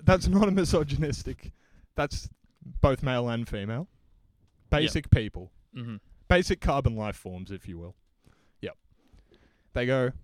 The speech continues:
Speaker 1: "I wish I had an accent." Well, you do. Everyone has an accent. It's just not fancy when you're surrounded by other people with the same accent.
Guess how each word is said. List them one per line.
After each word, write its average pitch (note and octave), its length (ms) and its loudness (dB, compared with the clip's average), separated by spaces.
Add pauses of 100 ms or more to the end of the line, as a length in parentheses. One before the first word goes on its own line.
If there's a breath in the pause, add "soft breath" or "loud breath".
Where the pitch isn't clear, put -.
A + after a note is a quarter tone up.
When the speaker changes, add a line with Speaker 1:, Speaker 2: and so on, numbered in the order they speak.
(200)
Speaker 1:
"I D3 60 4
wish F3+ 240 4
I G3 180 4
had A2+ 140 -4
an G2+ 60 -10
accent." G2 400 -14 (320)
Well, F3 280 2 (120)
you D3 140 -2
do. B2 220 0 (180)
Everyone D3 300 0
has A2 180 -6
an G2+ 80 -6
accent. F2+ 400 -12 (260)
It's B2 120 -10
just C#3 180 -6
not D3+ 220 -6
fancy B2 580 -10 (520)
when A#2+ 160 -10
you're A#2 100 -6
surrounded A#2 420 -8
by A2 200 -4
other A2+ 220 -8
people G#2+ 320 0
with G2 120 -10
the G2+ 80 -10
same G2 260 -10
accent. F#2 400 -12